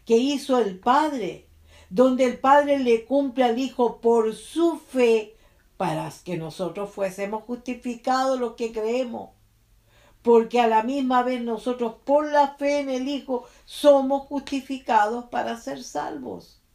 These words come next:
Por algo Abraham, por su fe fue justificado. Porque, ¿qué dice la Escritura? Creyó Abraham a Dios y le fue contado por justicia. Porque él creyó en esperanza,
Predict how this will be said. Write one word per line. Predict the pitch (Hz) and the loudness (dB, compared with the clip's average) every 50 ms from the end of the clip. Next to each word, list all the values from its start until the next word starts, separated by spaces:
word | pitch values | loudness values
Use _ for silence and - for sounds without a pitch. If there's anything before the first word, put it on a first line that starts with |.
| _ _ _ _ _ _ _ _ | _ _ _ _ _ _ _ _
Por | 180 175 170 190 | -2 -2 2 4
algo | 240 277 311 330 330 302 269 277 247 | 6 6 6 6 4 2 4 4 4
Abraham, | 220 180 180 170 170 170 170 160 151 151 147 - - _ _ _ _ _ _ _ - | 4 4 0 -2 -4 -4 -4 -6 -8 -10 -14 -18 -20 _ _ _ _ _ _ _ -4
por | 208 202 196 185 | -2 -2 0 -2
su | 185 - - 247 254 214 | -4 -6 -4 -4 -4 -4
fe | - - - - 269 302 311 294 277 285 - _ _ | -6 -10 -4 0 2 4 4 2 2 0 -6 _ _
fue | _ - 208 190 185 | _ -4 -4 -4 -4
justificado. | 185 214 208 208 - 247 233 240 247 240 - - 262 254 262 269 269 - - - - - _ _ - - - - - - | -6 -10 -14 -10 -8 -10 -8 -8 -10 -12 -8 -6 -4 -4 -2 -4 -6 -6 -10 -12 -16 -20 _ _ -20 -20 -20 -20 -20 -4
Porque, | - 233 240 226 233 294 294 302 | -2 0 0 0 0 -2 -2 2
¿qué | 330 339 339 | 2 2 2
dice | 320 311 285 - - 254 240 | 2 0 -2 -2 -2 -2 -2
la | 220 214 | -2 -2
Escritura? | 208 208 196 196 190 185 185 185 175 165 160 160 151 - - - - - - - - - - | -6 -6 -8 -10 -10 -10 -8 -8 -10 -10 -10 -12 -14 -16 -18 -20 -20 -20 -20 -20 -20 -6 -4
Creyó | 247 240 240 240 240 226 180 185 262 277 294 294 285 | 0 2 4 2 2 0 -2 -2 0 2 2 4 2
Abraham | 277 269 - 247 233 233 233 240 247 254 247 247 | 2 0 -2 -4 -4 -2 0 2 2 0 0 0
a | 233 226 220 | -2 -2 -4
Dios | 214 233 277 311 320 294 294 - - _ _ _ _ | -2 0 2 2 2 2 0 -4 -10 _ _ _ _
y | 240 233 | -4 -2
le | 220 214 202 - | 0 -2 -2 -2
fue | 226 226 220 | -4 -6 -4
contado | - 208 202 196 185 - 196 190 190 185 185 | -4 -6 -6 -6 -6 -4 -2 -2 -2 -4 -6
por | 185 180 175 - | -8 -10 -12 -12
justicia. | - 175 151 - - 185 185 180 - - - - - - - - - _ - - - - - - _ _ | -14 -16 -18 -16 -14 -14 -14 -14 -14 -18 -20 -20 -20 -20 -20 -20 -20 _ -20 -20 -20 -20 -20 -20 _ _
Porque | - 233 233 226 - 294 311 311 | 2 2 2 2 2 2 2 2
él | 294 - | 2 0
creyó | - 269 262 254 247 226 262 294 302 | -2 -2 -2 -2 -2 -2 -2 -2 0
en | 277 277 | 0 -2
esperanza, | 254 233 - - 247 233 226 240 262 269 277 277 - - 233 214 - | -2 -4 -4 -2 0 0 2 2 0 0 -2 -2 -4 -4 -6 -6 -8